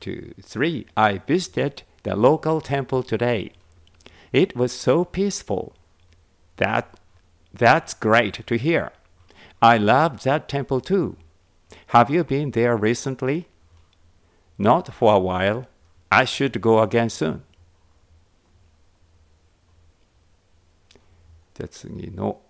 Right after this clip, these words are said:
おー、これですね。はい。休みの時間に楽しいことは何をされてますか？されますか？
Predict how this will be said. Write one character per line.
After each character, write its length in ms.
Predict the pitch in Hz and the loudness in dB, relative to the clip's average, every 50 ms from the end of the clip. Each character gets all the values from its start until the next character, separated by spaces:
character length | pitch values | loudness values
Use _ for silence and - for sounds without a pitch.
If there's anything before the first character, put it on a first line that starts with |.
| _ _ | _ _
お 640 | - 92 90 - - 87 90 - 87 85 85 - - | -16 -14 -14 -14 -14 -14 -16 -16 -18 -18 -20 -20 -20
ー、 40 | - _ _ _ | -20 _ _ _
こ 100 | - 92 | -10 -8
れ 40 | 87 | -8
で 100 | 85 - | -8 -12
す 140 | - - - | -14 -8 -4
ね。 200 | 101 123 120 - | -4 -4 -4 -6
は 120 | - - - | -8 -8 -8
い。 80 | - - _ _ _ _ _ _ _ - _ _ | -8 -10 _ _ _ _ _ _ _ -20 _ _
休 320 | - 113 107 120 - - 165 | 0 2 2 2 2 0 -2
み 140 | 170 175 180 | -2 0 0
の 100 | 170 147 | -2 -4
時 140 | - 147 | -6 -6
間 200 | - - 135 127 | -4 -4 -4 -2
に 120 | 127 123 117 | -2 -4 -2
楽 260 | - 120 113 123 127 | -2 -2 -2 -2 -4
し 140 | - - 135 | -4 -4 -2
い 40 | 127 | 0
こ 140 | - 113 | 0 0
と 140 | - - 101 | 2 2 0
は 140 | 98 95 95 | 0 0 2
何 260 | 104 123 139 135 123 | 2 2 2 2 0
を 80 | 101 90 | -2 0
さ 160 | - 98 95 | -2 -2 -2
れ 80 | 92 87 | -2 -2
て 100 | - 90 | -4 -4
ま 140 | 87 82 | -4 -6
す 80 | - - | -4 -2
か？ 200 | - 110 151 - - | 0 0 0 -2 -4
さ 160 | - 120 107 | -4 -2 0
れ 100 | 98 95 | 0 0
ま 100 | 92 - | -2 -4
す 80 | - - | -6 -4
か？ 240 | - 110 165 165 | -2 -4 -4 -4